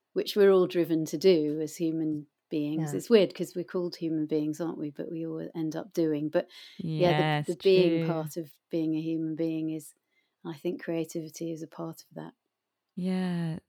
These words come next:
Speaker 3: Oh, that's, I think that's a really interesting
Speaker 2: Yeah, definitely.
Speaker 3: point. And I, I've, I'm fascinated then with, um, <laughs> 'cause I find,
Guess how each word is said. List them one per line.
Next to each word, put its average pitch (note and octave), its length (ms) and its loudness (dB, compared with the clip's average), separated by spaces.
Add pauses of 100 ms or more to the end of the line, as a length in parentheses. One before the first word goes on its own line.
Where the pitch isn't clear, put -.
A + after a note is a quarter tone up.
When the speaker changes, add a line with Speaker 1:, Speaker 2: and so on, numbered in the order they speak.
(100)
Speaker 3:
Oh, F#3 200 0
that's, - 420 -6
I E3+ 80 -6
think F3+ 220 -8
that's - 260 -8
a F3 40 -8
really F3 320 -4
interesting E3 640 -8
Speaker 2:
Yeah, F3 320 -6
definitely. - 400 -10
Speaker 3:
point. D#3+ 300 -2 (420)
And F#3 120 4
I, F#3 140 4 (140)
I've, F#3 320 0 (640)
I'm F#3 160 -4
fascinated G#3+ 680 0
then D#3+ 220 4
with, D#3+ 200 -2
um, D#3+ 240 0 (160)
<laughs> - 200 -14
'cause B3 200 6 (800)
I A3 200 6
find, F3+ 520 2